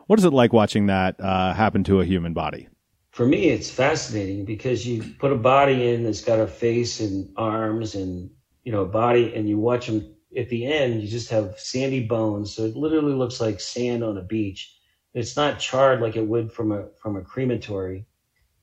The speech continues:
Speaker 2: And you see, you know, skulls. Sometimes the skull's more intact than other times,
Speaker 1: Mm.
Speaker 2: but the skull's really like six plates. So typically it breaks apart. To me, it was just, it was, it's an incredible,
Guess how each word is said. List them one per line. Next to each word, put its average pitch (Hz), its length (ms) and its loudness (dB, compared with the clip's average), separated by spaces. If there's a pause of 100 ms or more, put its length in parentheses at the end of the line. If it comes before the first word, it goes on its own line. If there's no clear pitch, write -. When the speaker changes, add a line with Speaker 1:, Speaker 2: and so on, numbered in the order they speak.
(220)
Speaker 2:
And 117 560 -2
you 120 140 -2
see, 123 500 -2 (140)
you 127 100 -6
know, 107 140 0
skulls. 120 880 0
Sometimes 139 480 -2
the 110 80 -4
skull's 120 440 -2
more 117 220 -2
intact 110 480 -6
than 98 100 -6
other 110 200 -4
times, 131 540 -8
Speaker 1:
Mm. 95 200 -4
Speaker 2:
but 95 100 -4
the 131 80 -4
skull's 139 380 -2
really 127 220 4
like 101 200 0
six - 280 -8
plates. 107 440 -2
So 117 160 -2
typically 160 380 0
it 104 140 -2
breaks 110 260 -4
apart. 98 480 -8 (160)
To 135 100 -6
me, 175 200 2
it 143 60 4
was 110 160 0
just, - 420 -8
it 123 40 -2
was, 113 180 -2
it's 120 220 -6
an 120 120 -2
incredible, 110 920 -2